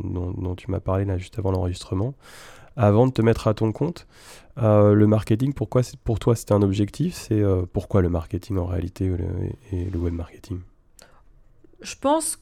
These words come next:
Speaker 2: que c'était pas un objectif. Euh, moi, mon objectif, j'ai découvert les voyages, donc le B T S commerce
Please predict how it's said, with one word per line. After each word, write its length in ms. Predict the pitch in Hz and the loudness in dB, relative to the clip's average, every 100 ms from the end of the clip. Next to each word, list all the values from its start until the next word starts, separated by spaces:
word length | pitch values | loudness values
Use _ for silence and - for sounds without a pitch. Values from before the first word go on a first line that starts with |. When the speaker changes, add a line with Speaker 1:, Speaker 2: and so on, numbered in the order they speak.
| - | -4
Speaker 2:
que 160 | 233 | -2
c'était 320 | 233 220 220 | 0 -2 -4
pas 240 | 220 269 302 | -2 0 2
un 80 | 247 | 2
objectif. 800 | 220 214 214 - - 196 233 - 180 156 - - | 0 -4 -8 -10 -8 -6 -6 -4 -4 -6 -12 -10
Euh, 460 | 180 175 175 175 175 | -4 -2 0 -2 -2
moi, 640 | 185 190 196 208 220 254 | -2 -2 -2 0 2 2
mon 180 | 233 190 | 0 -2
objectif, 680 | 185 180 180 - - 233 208 | -6 -8 -10 -12 -12 -12 -14
j'ai 320 | 165 165 160 | -12 -10 -10
découvert 440 | 165 170 190 185 | -12 -10 -6 -4
les 160 | 165 160 | -2 -4
voyages, 500 | 165 160 185 254 208 | -2 0 0 0 -2
donc 220 | 170 - | -8 -10
le 280 | 156 151 147 | -10 -8 -8
B 300 | 160 180 180 | -6 -6 -6
T 80 | 180 | -6
S 200 | 175 170 | -6 -8
commerce 360 | 165 160 160 | -10 -8 -8